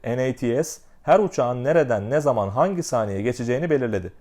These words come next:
Kontrolörlerin sivil uçakları güvenli bir mesafede tutmaları ve aynı zamanda aksamaları en aza indirmek için geçici operasyon prosedürleri uygulamaya konuldu. Kraliyet Hava Kuvvetleri de Birleşik Krallık Sivil Havacılık Otoritesi'nden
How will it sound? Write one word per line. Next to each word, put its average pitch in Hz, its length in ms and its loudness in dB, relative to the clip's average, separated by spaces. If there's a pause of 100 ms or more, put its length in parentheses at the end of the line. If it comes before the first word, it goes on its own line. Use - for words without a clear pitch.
Kontrolörlerin 123 800 0
sivil 120 300 -4
uçakları 113 460 -2
güvenli 110 440 -2
bir 151 60 -2
mesafede 127 520 2
tutmaları 104 540 -2 (260)
ve 101 80 0
aynı 160 260 0
zamanda 120 380 0
aksamaları 127 540 0
en 120 140 -2
aza 139 220 0
indirmek 123 400 -6
için 120 280 -8 (240)
geçici 131 340 -2
operasyon 143 600 0
prosedürleri 143 580 -2
uygulamaya 107 500 0
konuldu. 85 340 -6 (100)
Kraliyet 110 400 4
Hava 120 160 4
Kuvvetleri 117 520 0
de 92 120 -2
Birleşik 101 380 -4
Krallık 135 360 0
Sivil 143 240 -2
Havacılık 135 400 0
Otoritesi'nden 101 720 -2